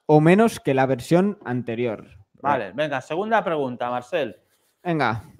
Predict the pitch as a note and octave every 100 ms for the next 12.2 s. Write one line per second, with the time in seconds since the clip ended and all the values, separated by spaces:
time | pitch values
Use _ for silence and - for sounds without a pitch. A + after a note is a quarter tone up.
0 | - C#3+ F3+ D#3 C#3 B2+ A#2 - - -
1 | _ _ _ _ _ _ _ _ _ _
2 | _ _ _ _ _ _ _ _ _ _
3 | _ _ B2+ G#2+ F#2 C3 C3+ A#2 A2 A2
4 | G#2 - C3 A2+ C#3 - - A3 G#3+ F3+
5 | C#3 F3 G3+ - A3 G#3+ - _ A2 E3
6 | F#3+ G3 D#3+ C#3+ A#2+ G#2+ C#3+ A#2+ F#2+ -
7 | _ _ _ _ _ _ _ _ _ _
8 | _ _ - B2+ D#3 D3+ C#3 C#3 D#3 E3+
9 | D#3+ C3+ C3+ C3 C3+ C#3 C#3 C3+ B2 B2+
10 | B2+ B2 G#2+ A#2+ A2+ C3 D#3+ - - F#2+
11 | - _ _ _ _ _ _ - B2 F3+
12 | F#3 -